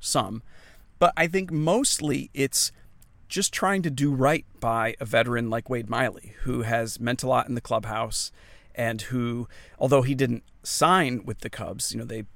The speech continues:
claimed him off of waivers from the Reds, paying that ten million dollar option.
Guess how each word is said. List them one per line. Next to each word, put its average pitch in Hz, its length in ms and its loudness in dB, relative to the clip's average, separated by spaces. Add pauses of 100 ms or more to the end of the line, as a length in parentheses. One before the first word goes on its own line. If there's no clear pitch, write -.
claimed 127 300 0
him 117 360 -4 (140)
off 107 200 -6
of 107 80 -14
waivers 110 380 -10
from 98 120 -12
the 101 80 -10
Reds, 127 420 6
paying 104 360 -4
that 104 200 -8
ten 113 180 -6
million 110 200 -8
dollar 95 320 -10
option. 107 420 -4